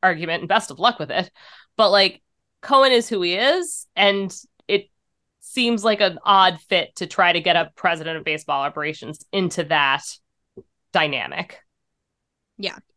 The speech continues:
Speaker 2: I mean, Cohen out and out said that, like, Sandy Alderson is not operating as team president anymore. Like, he's basically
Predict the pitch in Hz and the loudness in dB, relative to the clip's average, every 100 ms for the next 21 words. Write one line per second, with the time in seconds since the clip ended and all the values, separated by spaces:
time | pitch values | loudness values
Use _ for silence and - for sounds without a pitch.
0 | _ _ - 294 320 - 359 370 277 247 | _ _ -2 0 0 0 0 0 0 0
1 | 240 220 202 - 226 180 175 170 165 - | 2 0 0 -2 -4 -2 -4 -6 -8 -8
2 | 208 180 165 170 165 - 127 - 175 139 | -6 -4 -6 -8 -10 -14 -16 -16 -10 -8
3 | 85 - _ 127 143 - 151 - 113 - | -8 -12 _ -6 -6 -8 -16 -18 -18 -16
4 | - - - - - - - 113 - 73 | -16 -14 -16 -18 -18 -20 -20 -20 -20 -20
5 | - - _ - 175 - 196 185 165 - | -20 -20 _ -10 -10 -8 -10 -8 -8 -10
6 | 190 - - | -12 -16 -16